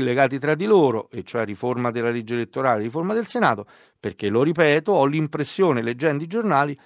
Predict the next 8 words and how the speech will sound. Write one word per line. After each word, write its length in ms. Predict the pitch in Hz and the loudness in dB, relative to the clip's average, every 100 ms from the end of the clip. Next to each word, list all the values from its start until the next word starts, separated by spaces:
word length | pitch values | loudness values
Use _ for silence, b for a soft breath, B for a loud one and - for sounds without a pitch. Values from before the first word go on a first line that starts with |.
| b | b
che 140 | _ 104 | _ -10
sulla 300 | - 123 123 | -4 0 0
riforma 460 | 120 202 165 127 | 2 4 4 2
della 200 | 117 151 | -2 0
legge 280 | 175 143 110 | 0 0 -2
elettorale 640 | 143 175 240 175 131 170 - | -4 -2 0 4 4 2 -6
qualche 420 | - 185 156 - | 2 4 4 0
novità 580 | 139 135 135 147 160 113 | -2 -2 -2 2 2 2